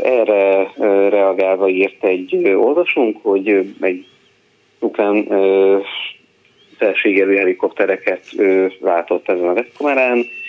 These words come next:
Ezért néztünk, ö, ennek utána. Kiderült, hogy hát ezek nem azok, amiket a horvátok ajánlottak fel, azokat még egyelőre nem tudjuk, hogy megérkeztek-e,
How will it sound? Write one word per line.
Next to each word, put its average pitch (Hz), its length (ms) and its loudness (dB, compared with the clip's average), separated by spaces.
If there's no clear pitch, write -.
Ezért 90 300 -2
néztünk, 92 500 -4
ö, 92 220 0
ennek 90 280 -2
utána. 131 600 0
Kiderült, 101 380 0
hogy 107 100 -2
hát 107 160 -2
ezek 104 160 -2
nem 110 140 0
azok, 101 200 0
amiket 98 420 -2
a 95 240 2
horvátok 139 440 0
ajánlottak 104 560 -2
fel, 101 520 0
azokat 101 500 -2
még 90 260 -4
egyelőre 90 560 2
nem 92 180 -2
tudjuk, 151 300 -2
hogy 143 100 0
megérkeztek-e, 110 840 -2